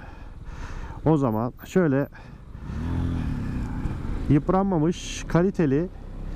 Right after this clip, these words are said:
bir markanın ikinci el bir kamerasını alıp, bak, buhar yaptı işte. Açacağız mecburen. Gözler aksın, ne yapalım?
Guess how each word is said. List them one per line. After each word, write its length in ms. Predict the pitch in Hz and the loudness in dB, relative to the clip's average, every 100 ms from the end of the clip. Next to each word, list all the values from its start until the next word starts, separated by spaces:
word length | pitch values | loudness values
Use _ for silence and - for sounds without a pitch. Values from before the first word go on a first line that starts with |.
| - - - - - - - | -4 -4 -2 -2 -2 0 4
bir 120 | 143 | 4
markanın 580 | 135 151 175 151 135 147 - - - - | 4 2 2 2 0 0 -8 -8 -6 -4
ikinci 440 | 143 175 170 185 | 2 4 4 4
el 240 | 190 165 | 4 2
bir 120 | 151 143 | 0 -2
kamerasını 680 | 151 156 160 156 - 147 | 0 2 2 0 2 2
alıp, 240 | 135 156 156 - - - - - - - - - - - - - - - - - - - - - | 4 2 2 -4 -8 -8 -6 -4 -2 0 0 0 0 0 2 2 2 2 2 0 2 2 2 2
bak, 220 | 139 143 | 2 4
buhar 200 | 131 143 | 4 4
yaptı 280 | 131 107 - | 2 -2 -4
işte. 160 | - - - - | -4 -2 0 2
Açacağız 440 | 123 - 120 117 123 | 2 4 4 2 2
mecburen. 440 | 127 123 113 110 | 0 2 2 4
Gözler 340 | 127 120 139 | 2 2 2
aksın, 360 | 135 135 - 131 | 2 2 4 4
ne 40 | |
yapalım? 340 | 143 123 127 | 2 2 0